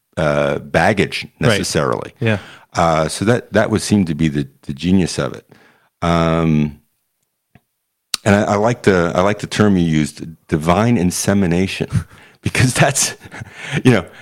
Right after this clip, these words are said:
Speaker 1: uh, we, we all wanna empty our cups and be fertile enough to, if it's so possible, be inseminated by the divine in some way or, or form. Um, and just bringing this around to,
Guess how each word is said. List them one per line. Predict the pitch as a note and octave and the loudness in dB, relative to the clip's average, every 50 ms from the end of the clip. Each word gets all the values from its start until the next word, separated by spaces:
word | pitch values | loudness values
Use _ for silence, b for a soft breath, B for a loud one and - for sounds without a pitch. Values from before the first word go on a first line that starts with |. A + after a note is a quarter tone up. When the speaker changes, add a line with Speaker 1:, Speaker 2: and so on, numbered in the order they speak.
| B B B _ _ | B B B _ _
Speaker 1:
uh, | - G#2+ G#2+ G#2 G2+ G2 G2 G2 G2 G2 G2+ | 2 2 4 4 2 2 0 0 0 0 0
we, | - G#2 G#2+ G#2+ - - | 2 2 2 0 2 2
we | G#2 G#2+ A2 | 2 2 4
all | A2+ A#2+ B2+ | 4 2 2
wanna | B2 A2+ G2+ F#2+ | 2 2 2 0
empty | F2 F2+ F#2 G2 - - G2 | 2 0 0 0 2 2 2
our | F2 F2 | 2 2
cups | - - - G2+ G2+ - - - | 0 0 0 0 0 0 -2 0
and | F#2 D#2+ D2 | 0 0 0
be | D#2+ | 0
fertile | D#2+ - - G2+ G2+ F#2+ F#2 F2 | -2 0 2 2 2 2 2 0
enough | D#2+ D#2+ D#2+ D#2 D#2+ - - - | 2 0 0 0 -2 -4 -6 -12
to, | - - - D#2+ D2+ D2+ D2+ D2+ D2+ D#2 - - - _ - | -6 -2 0 0 2 2 0 0 -2 -2 -4 -8 -10 _ -6
if | E2 D2+ G2 | -4 -4 -4
it's | E2 - | -4 -2
so | - - D#2+ | 0 0 0
possible, | - - - E2+ F2 F#2+ - - F#2 C#2+ D#2+ D2+ D2+ D2+ - B B B B B B B _ - | 0 0 0 0 0 0 0 -2 0 0 2 0 0 -2 -4 B B B B B B B _ -6
be | - F#2+ F2+ | 0 2 2
inseminated | F2+ F2+ - - G#2 F#2+ F#2+ F#2 E2+ E2+ D#2+ D#2+ E2+ E2 D2 | 2 2 2 0 0 2 2 2 2 0 0 0 0 0 0
by | E2+ E2+ E2+ | 0 0 2
the | E2+ D#2+ F#2 | 2 0 0
divine | E2 - A2 F#2+ B2+ C3 C#3 B2 G2 F2 E2+ - - | 0 0 0 2 2 2 2 2 0 -2 -4 -6 -2
in | - F#2 F2+ | 0 0 2
some | - - G#2 G2 G2 F#2+ | 2 2 0 2 2 2
way | F#2+ F2+ F2 F2 F2+ F2+ | 2 2 2 2 2 0
or, | F2+ F2+ - - - | 0 -2 -2 -4 0
or | - F#2+ F#2 F2+ | 2 2 2 2
form. | - - F#2 E2 C#2+ D2 D2 - B B B B B B B B B B B | 0 -2 -2 0 0 0 -2 -6 B B B B B B B B B B B
Um, | - G2+ F#2 F2+ F2 F2 E2+ E2 E2 E2 E2 E2 E2 D#2+ D#2+ E2 - - _ _ _ _ _ _ _ _ | 0 0 2 2 0 0 0 0 0 0 0 0 0 -2 -2 -4 -6 -12 _ _ _ _ _ _ _ _
and | A2 G2 G2 | 0 2 2
just | F#2+ - G2+ - - - | 2 0 -2 -2 0 2
bringing | G2+ G2+ G#2+ G#2+ G#2 | 2 2 4 2 2
this | G2 F#2 E2+ - - | 0 0 0 0 0
around | E2 D#2+ F2 F2 F#2+ G2 G2 G2+ G2 - - | 0 2 2 2 2 0 0 0 0 -2 -2
to, | - - D#2+ D2+ D2+ D2+ D2 D2 D2+ D#2+ C#2 - | 0 0 2 2 2 0 0 0 -2 -2 -4 -6